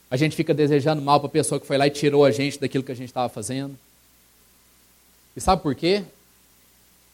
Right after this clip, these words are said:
Porque o nosso nome foi tirado de lá. Porque o nosso nome não aparece lá mais.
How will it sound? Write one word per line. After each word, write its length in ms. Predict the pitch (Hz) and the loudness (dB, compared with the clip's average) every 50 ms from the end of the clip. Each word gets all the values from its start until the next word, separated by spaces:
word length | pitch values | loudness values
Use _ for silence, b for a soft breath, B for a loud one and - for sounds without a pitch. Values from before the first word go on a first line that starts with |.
| _ _ | _ _
Porque 160 | 127 - 156 | -8 -4 -4
o 60 | 151 | -2
nosso 260 | 151 160 156 - 190 | -2 -2 -4 -4 -6
nome 260 | 175 147 151 190 196 | -6 -4 -2 -2 -4
foi 160 | - - 151 143 | -2 -2 -4 -4
tirado 400 | - 143 123 117 117 113 113 107 | -2 -4 -2 -2 -2 -2 -4 -6
de 120 | 101 113 | -10 -10
lá. 200 | 104 95 90 90 _ _ _ _ _ _ _ _ _ _ _ _ _ _ _ _ _ _ _ _ _ _ _ _ _ _ _ _ _ _ _ _ _ _ _ | -10 -10 -10 -12 _ _ _ _ _ _ _ _ _ _ _ _ _ _ _ _ _ _ _ _ _ _ _ _ _ _ _ _ _ _ _ _ _ _ _
Porque 160 | 135 117 143 | -8 -4 -2
o 60 | 139 | -2
nosso 220 | 143 143 139 - 170 | 0 -2 -4 -4 -6
nome 220 | 151 143 143 143 | -6 -4 -4 -4
não 60 | 143 139 | -4 -2
aparece 480 | - 180 202 156 135 139 135 - - | 0 0 2 2 2 0 -2 -2 -4
lá 80 | 120 110 | -4 -6
mais. 500 | 104 101 95 92 92 - - - - | -6 -8 -12 -16 -20 -20 -20 -20 -20